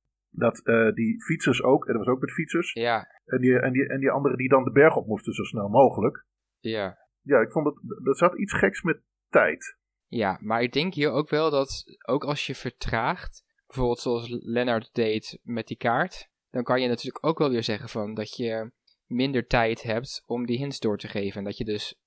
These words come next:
Speaker 2: sneller dan bij die hint zegt van, "Oké, jongens, we mo-, we moeten door." Want dat zag je dus Lennart ook een paar keer doen. Die zei van,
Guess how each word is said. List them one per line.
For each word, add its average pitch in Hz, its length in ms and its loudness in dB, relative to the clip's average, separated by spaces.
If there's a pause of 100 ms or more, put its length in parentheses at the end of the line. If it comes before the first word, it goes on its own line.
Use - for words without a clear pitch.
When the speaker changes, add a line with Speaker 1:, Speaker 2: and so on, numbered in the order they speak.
(140)
Speaker 2:
sneller 131 400 -2
dan 107 200 -2
bij 104 120 -2
die 101 100 -4
hint 123 180 -4
zegt - 240 -8
van, 104 180 -6
"Oké, 120 180 -4
jongens, 117 300 -4
we 120 60 -4
mo-, 117 120 -6
we 120 120 -2
moeten 123 240 -2
door." 113 360 2
Want 98 300 -10
dat 113 160 -6
zag 127 160 -4
je 135 60 -4
dus 110 140 -4
Lennart 110 300 -4
ook 139 140 -6
een 123 80 -8
paar 104 180 -4
keer 101 140 -8
doen. 92 200 -6
Die 110 120 -8
zei 107 200 -4
van, 104 220 -8